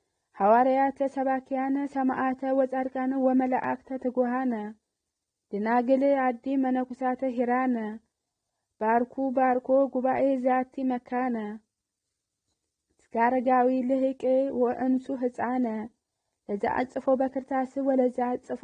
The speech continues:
እንዘይድረስ፣ ለዘአንብቦ ወለዘተርጉሞ በልሳነ ሐዲስ፣ ወለዘአስምዖ ቃሉ በእዝነ መንፈስ፣ በጸሎተ እሙ ማርያም ሐሪቅተ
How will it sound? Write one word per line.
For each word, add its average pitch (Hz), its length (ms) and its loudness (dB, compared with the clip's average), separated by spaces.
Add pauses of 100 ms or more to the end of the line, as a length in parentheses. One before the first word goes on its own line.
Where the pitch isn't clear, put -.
እንዘይድረስ፣ 247 760 -2 (760)
ለዘአንብቦ 226 640 0 (140)
ወለዘተርጉሞ 240 760 0 (140)
በልሳነ 240 640 -2
ሐዲስ፣ 240 460 -6 (880)
ወለዘአስምዖ 247 960 2 (180)
ቃሉ 247 320 2 (140)
በእዝነ 254 560 0
መንፈስ፣ 247 520 -2 (720)
በጸሎተ 240 560 0
እሙ 254 320 2
ማርያም 240 540 0
ሐሪቅተ 247 480 -4